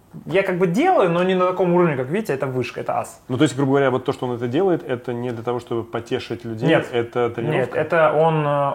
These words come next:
Speaker 1: он тоже такой же, он специфичный в тренировках, и в этом его функциональность и сила.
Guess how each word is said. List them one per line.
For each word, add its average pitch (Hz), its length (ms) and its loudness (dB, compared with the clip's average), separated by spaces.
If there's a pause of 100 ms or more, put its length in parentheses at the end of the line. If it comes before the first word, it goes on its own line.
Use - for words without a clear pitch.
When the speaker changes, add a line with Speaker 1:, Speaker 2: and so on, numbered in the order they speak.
Speaker 1:
он 185 320 0
тоже 190 280 2
такой 156 360 2
же, 151 100 0
он 147 100 -2
специфичный 165 880 -6 (420)
в - 80 -20
тренировках, 156 720 0 (400)
и 147 100 -2
в 143 100 2
этом 196 260 2
его 170 340 4
функциональность 175 760 -2
и 147 40 -6
сила. 117 380 -6